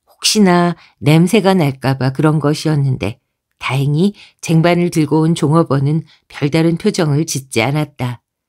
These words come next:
한숨을 돌린 둘은 물수건으로 손을 닦았다. 유진의 휴대폰으로 그때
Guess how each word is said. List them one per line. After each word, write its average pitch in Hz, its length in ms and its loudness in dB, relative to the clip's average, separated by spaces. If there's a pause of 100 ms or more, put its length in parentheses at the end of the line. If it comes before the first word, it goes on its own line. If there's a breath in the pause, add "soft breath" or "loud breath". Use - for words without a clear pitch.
(560)
한숨을 233 440 2
돌린 196 340 4
둘은 147 500 0
물수건으로 147 640 0
손을 196 300 2
닦았다. - 640 -6 (800)
유진의 180 460 2
휴대폰으로 147 920 -2 (280)
그때 - 500 -4